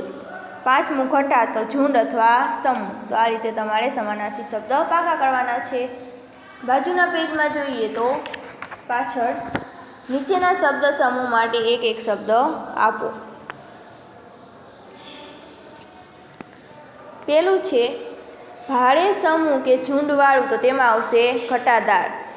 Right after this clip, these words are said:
બીજું છે પેટનો વાયુ મોંમાંથી નીકળતા થતો ડકાર, એટલે ઓડકાર.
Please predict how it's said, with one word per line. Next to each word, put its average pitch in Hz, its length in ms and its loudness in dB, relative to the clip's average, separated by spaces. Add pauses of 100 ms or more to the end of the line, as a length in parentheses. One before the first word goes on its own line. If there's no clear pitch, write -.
(500)
બીજું 302 300 2
છે 392 160 2
પેટનો 349 520 2
વાયુ 294 380 4
મોંમાંથી 311 600 2
નીકળતા 262 600 2
થતો 247 360 0
ડકાર, 240 500 2
એટલે 226 200 0
ઓડકાર. 240 520 2